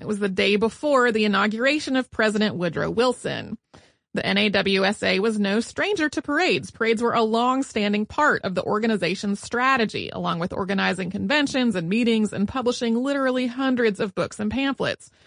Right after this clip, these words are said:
But the nineteen thirteen parade was much bigger than anything the N A W S A had arranged before,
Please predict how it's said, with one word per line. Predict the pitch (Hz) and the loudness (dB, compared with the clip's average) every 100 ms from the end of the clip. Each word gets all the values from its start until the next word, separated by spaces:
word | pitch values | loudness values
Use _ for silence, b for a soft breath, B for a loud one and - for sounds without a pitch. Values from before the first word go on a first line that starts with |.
| b b b b - | b b b b -6
But | 220 | 0
the | 285 | 2
nineteen | 359 339 302 | 2 0 -2
thirteen | 294 277 - 262 254 | 0 0 0 -2 0
parade | 220 214 233 226 190 | 2 2 4 4 4
was | 208 226 | 2 2
much | 233 302 370 185 - | 0 2 2 0 -4
bigger | 220 285 208 185 | -2 2 2 0
than | 180 | 0
anything | - 269 277 - 240 233 | 0 0 0 0 0 2
the | 214 | 0
N | 208 208 | 0 0
A | 214 | 0
W | 202 202 196 | 0 0 2
S | 185 - | 0 -2
A | 175 | -4
had | 202 214 | -2 -2
arranged | 190 185 185 - | -2 -2 -4 -4
before, | 214 - - 330 269 156 120 | -8 -6 -4 0 2 0 -2